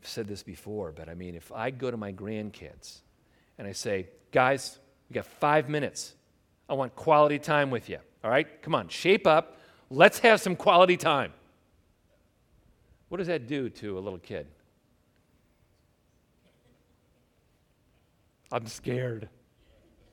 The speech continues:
I don't even know what to do now. Like, how, how do I even begin to have quality time?" It's when you have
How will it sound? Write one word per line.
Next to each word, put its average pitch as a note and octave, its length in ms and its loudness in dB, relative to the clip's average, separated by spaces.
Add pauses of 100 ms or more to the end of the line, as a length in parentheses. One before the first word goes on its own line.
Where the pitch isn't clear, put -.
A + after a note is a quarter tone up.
(720)
I C#3 120 -2
don't C#3 100 -2
even C#3 160 -6
know C#3+ 100 0
what C#3 120 -2
to C3 100 -6
do D3+ 260 -2
now. F#2+ 440 -2 (1120)
Like, A2 160 -2
how, D3+ 260 -2
how C#3+ 140 -6
do D3+ 160 -2
I C#3+ 40 -2
even C3 220 -6
begin B2+ 320 -6
to B2+ 60 0
have A#2+ 120 -2
quality A#2 380 -2
time?" B2 420 -8 (1120)
It's - 200 -14
when D#3+ 120 -6
you D#3+ 120 -4
have C#3+ 420 0